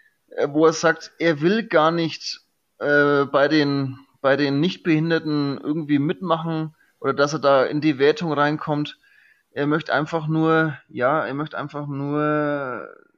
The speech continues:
bei diesen Wettkampf. Er braucht diesen Wettkampf. Er will mit Gleichguten zusammen machen. Und ob er da jetzt eine Medaille gewinnt oder nicht oder ob ihm das aberkannt wird, das ist ihm eigentlich gar nicht so wichtig.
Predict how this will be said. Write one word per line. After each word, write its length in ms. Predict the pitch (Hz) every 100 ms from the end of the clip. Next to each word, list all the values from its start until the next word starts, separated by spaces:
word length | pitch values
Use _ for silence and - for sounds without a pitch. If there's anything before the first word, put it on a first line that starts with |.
| _
bei 100 | 123
diesen 400 | 120 147 147 151
Wettkampf. 460 | 139 - 151 123 120
Er 80 | 131
braucht 320 | 135 170 175
diesen 200 | 160 160
Wettkampf. 380 | 160 - 151 147
Er 160 | 143
will 120 | 147
mit 340 | 170 165 - -
Gleichguten 720 | 113 107 - - 175 170 170
zusammen 500 | 165 156 - 160 175
machen. 200 | 160 156
Und 60 | 135
ob 120 | 151
er 80 | 170
da 100 | 156
jetzt 160 | 151
eine 80 | 160
Medaille 440 | 156 147 135 175
gewinnt 380 | 147 151 147 185
oder 160 | 170 151
nicht 260 | 165 190
oder 140 | 151 147
ob 80 | 156
ihm 100 | 160
das 140 | 151
aberkannt 560 | - 147 170 156 156 143
wird, 120 | 151
das 100 | 143
ist 140 | 151
ihm 100 | 160
eigentlich 200 | 104 147
gar 120 | 131
nicht 120 | 139 139
so 140 | 147
wichtig. 520 | 143 - 143 139 -